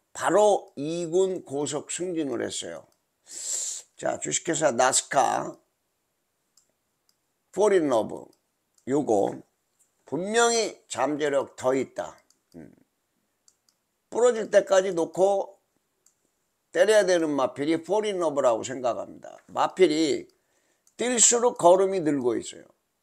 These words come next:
그리고 얘는 선행 일 번도의 마필이 아니고 따라가는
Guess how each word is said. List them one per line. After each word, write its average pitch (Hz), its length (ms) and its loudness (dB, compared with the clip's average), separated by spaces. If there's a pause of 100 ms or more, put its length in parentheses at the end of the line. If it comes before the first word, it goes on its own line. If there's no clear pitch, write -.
(240)
그리고 147 600 -2 (720)
얘는 185 240 2
선행 233 380 6
일 196 180 0
번도의 185 540 4
마필이 156 500 4
아니고 127 640 0 (340)
따라가는 196 760 2